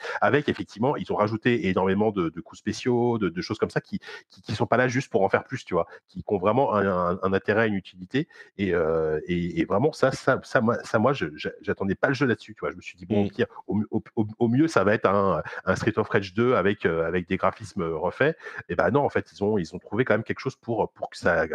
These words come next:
Speaker 1: un intérêt en deux mille vingt pour un nouveau joueur, tu vois, pas juste pour un autre.
Speaker 2: Ouais, c'est, C'est, c'est ça qui est fort, c'est que c'est vraiment un, un bon jeu tout court et pas juste un bon jeu parce qu'il est comme les bons jeux de l'époque.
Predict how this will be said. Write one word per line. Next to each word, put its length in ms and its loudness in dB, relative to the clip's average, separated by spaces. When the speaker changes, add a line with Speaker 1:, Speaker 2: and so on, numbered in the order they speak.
Speaker 1:
un 180 0
intérêt 340 2
en 80 -2
deux 100 -4
mille 160 -8
vingt 120 2
pour 260 -4
un 40 0
nouveau 180 -2
joueur, 260 -6
tu 60 -20
vois, 120 -20
pas 120 -2
juste 180 -10
pour 140 -10
un 60 -10
autre. 120 0
Speaker 2:
Ouais, 160 4
c'est, 340 -2
C'est, 220 -2
c'est 160 2
ça 160 2
qui 140 2
est 40 2
fort, 260 0
c'est 160 0
que 320 -2
c'est 200 0
vraiment 580 0
un, 300 2
un 140 2
bon 260 2
jeu 180 2
tout 200 -8
court 540 2
et 100 4
pas 180 2
juste 320 -2
un 80 2
bon 180 -2
jeu 160 2
parce 200 -2
qu'il 180 -2
est 80 2
comme 320 2
les 120 4
bons 180 0
jeux 160 0
de 80 -4
l'époque. 360 0